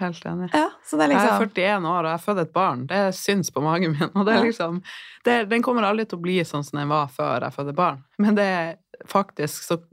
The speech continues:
Speaker 1: mener jeg det når jeg sier det nå, at det
Speaker 2: Mm.
Speaker 1: har jeg det helt fint med.
Speaker 2: Mm.
Speaker 1: Og det hadde jeg kanskje aldri trodd at jeg skulle si, men
Speaker 2: Nei.
Speaker 1: det er så fint å ha kommet dit at fordi kroppen min har begrenset meg halve livet mitt.
Speaker 2: Mm.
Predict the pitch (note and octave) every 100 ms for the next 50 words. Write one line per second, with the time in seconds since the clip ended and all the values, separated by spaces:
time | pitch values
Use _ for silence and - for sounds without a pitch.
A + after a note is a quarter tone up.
0 | - - E3+ F3 G#3 C3+ C#3 D3 D3 -
1 | D#3+ C#3+ D3 D3 - E3 D#3 F3 D#3 C#3
2 | C#3+ - _ G3 F3 C#3+ - G3 F#3 -
3 | - A#3+ G3+ D#3 - - - D#3+ G3+ F#3+
4 | D#3 C3 D3+ C#3+ - D3 D3 D3+ D3 C#3+
5 | - C#3+ - D3+ C#3+ - F#3+ D3+ _ F3
6 | E3+ E3 E3+ D#3+ D3+ - D#3 - F3 D3
7 | D3+ C#3+ D#3 D#3 D#3 F3 D#3 - C#3+ C#3
8 | - - - - F3 F3 D3+ - _ _
9 | - G3+ G3+ - D3+ C3+ C3+ B2 - -
10 | F3+ C#3+ C#3 D3 F#3 - C#3+ C#3 - -
11 | G3+ A3 A#3 F#3 D3 A3 D#3+ B2 - C4
12 | A3 F#3+ F#3 F#3+